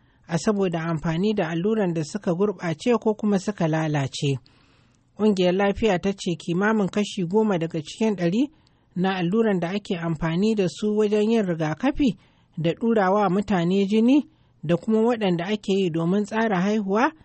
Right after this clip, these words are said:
galibi ba su da lahani. To amma matsalar ta danganci saura allura kashi casa'in daga cikin ɗari na magungunan da ake bayarwa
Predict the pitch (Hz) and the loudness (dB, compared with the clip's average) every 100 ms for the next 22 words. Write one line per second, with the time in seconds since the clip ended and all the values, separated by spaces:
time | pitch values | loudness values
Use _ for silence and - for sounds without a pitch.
0 | _ _ - 175 220 226 175 185 196 214 | _ _ -10 4 6 6 2 0 0 0
1 | 156 185 180 156 160 156 139 151 143 - | -2 -2 -2 -2 0 0 2 0 -2 -8
2 | _ _ _ _ 180 165 175 202 214 233 | _ _ _ _ -2 0 2 2 2 2
3 | - 339 226 - 220 208 180 165 151 151 | 2 2 2 0 -2 0 0 0 0 -4
4 | 185 - 208 214 208 190 156 180 254 247 | -6 -2 0 0 -2 -2 -4 -2 0 0
5 | 208 196 226 - 180 - 160 165 - 220 | 0 0 -2 -2 -4 -4 -6 -8 -4 0
6 | 247 190 160 151 - 214 202 170 202 311 | 0 0 -4 -8 -4 -4 -2 -2 2 0
7 | - _ _ _ - 180 196 196 196 214 | -2 _ _ _ -4 2 4 4 2 2
8 | 208 220 220 233 180 170 196 202 185 165 | 2 2 2 4 2 0 -4 -4 -2 -2
9 | 185 190 190 175 196 208 | -2 0 0 2 0 0